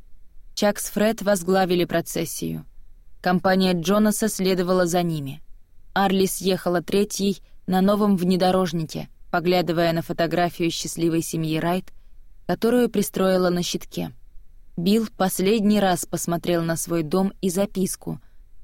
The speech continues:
оставленную на двери для сына, и тронулся на пикапе вслед за Арлис.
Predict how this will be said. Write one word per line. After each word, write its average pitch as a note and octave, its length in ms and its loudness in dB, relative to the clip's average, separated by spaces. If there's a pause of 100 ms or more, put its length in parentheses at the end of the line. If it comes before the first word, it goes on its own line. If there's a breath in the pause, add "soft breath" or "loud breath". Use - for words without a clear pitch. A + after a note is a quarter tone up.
(100)
оставленную F3+ 800 2
на E3+ 100 0
двери E3 320 2
для D#3+ 200 0
сына, E3 460 -4 (560)
и F#3 80 0
тронулся G#3+ 600 2
на F#3+ 120 4
пикапе F3 580 -2 (180)
вслед E3 360 -2
за D#3+ 140 -2 (100)
Арлис. D3 480 -6